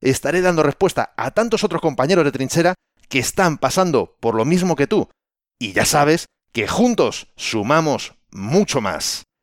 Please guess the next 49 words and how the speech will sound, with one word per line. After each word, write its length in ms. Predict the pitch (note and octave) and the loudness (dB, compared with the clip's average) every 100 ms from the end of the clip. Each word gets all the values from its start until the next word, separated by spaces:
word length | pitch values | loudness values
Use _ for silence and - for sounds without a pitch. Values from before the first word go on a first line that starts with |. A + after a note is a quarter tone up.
| _ _ _ _ _ _ _ _ - | _ _ _ _ _ _ _ _ -2
Entre 200 | B3 A#3 | 2 2
tanto, 360 | G#3+ F#3+ F#3 - | 2 2 -2 -2
quiero 180 | G#3 F3 | 0 2
hablarte 460 | F3+ F3 D#3+ B2 - | 2 2 2 -2 -2
del 220 | A#2+ A#2 | -2 0
próximo 400 | F#3 E3+ E3 C#3+ | 0 0 0 0
episodio 520 | C3 F#3 F3 A2+ F2+ - | 0 2 2 0 -4 -8
de 140 | G2+ | -4
Código 300 | G2 C3 A#2 | 0 0 0
Emprendedor. 500 | G#2+ - F2+ E2+ C#2 - _ _ _ _ - | -2 -2 0 -2 -2 -10 _ _ _ _ -2
En 160 | A3 | 0
él 100 | C4+ | 2
te 80 | G#3+ | 0
voy 140 | A3+ | 2
a 40 | G#3 | 0
traer 220 | F#3 F#3 | 2 0
a 40 | |
una 140 | G3 F3+ | 2 0
persona 380 | D3 - F#3+ F3+ | 0 0 0 0
que 180 | D#3+ | -2
conozco 460 | - D#3+ A#3 - A3 | 0 2 2 2 0
desde 220 | D3+ C#3 | 2 -2
hace 160 | F3 C#3+ | -2 0
ya 240 | F#3 F3+ | 0 -2
muchos 640 | - G#2+ A#2 G#3 - A2+ - | -8 -6 -2 0 0 -2 -2
años, 380 | A#2+ B2 F3+ - _ _ _ _ | -2 -2 -2 -6 _ _ _ _
una 220 | B3 B3+ | 0 0
persona 440 | F#3 - G3 F3+ - | 0 -2 -2 -2 0
entregada 520 | E3 D3 C3+ E3 G#3 | -2 2 0 2 2
a 40 | |
su 100 | - | 2
trabajo, 400 | A#2 A#2+ C#3 D#3+ - _ _ _ | 2 2 2 -2 -4 _ _ _
que 180 | - D3+ | -2 2
no 60 | A#3+ | 2
ha 40 | |
escatimado 440 | - G#3 F3 F3+ | 2 2 2 4
esfuerzo 360 | D#3 F#3+ F3+ B2 | 2 0 0 -2
por 120 | A#2 | 0
ayudar 200 | A#2 D#3+ | 2 4
a 40 | G3 | 4
otros 220 | C#3 - | 0 -4
cuando 200 | B2+ G#2 | -2 -2
están 220 | - G#3 | -2 0
comenzando, 580 | F3+ C#3+ A#2+ C3 C#3+ F#3 _ _ _ _ | 0 0 0 0 0 -2 _ _ _ _
pero 160 | C3 C#3 | -2 0
que 60 | |
un 80 | A#3 | 2
buen 140 | A#3 | 2
día 260 | G3 F#3 F#3 | 4 2 0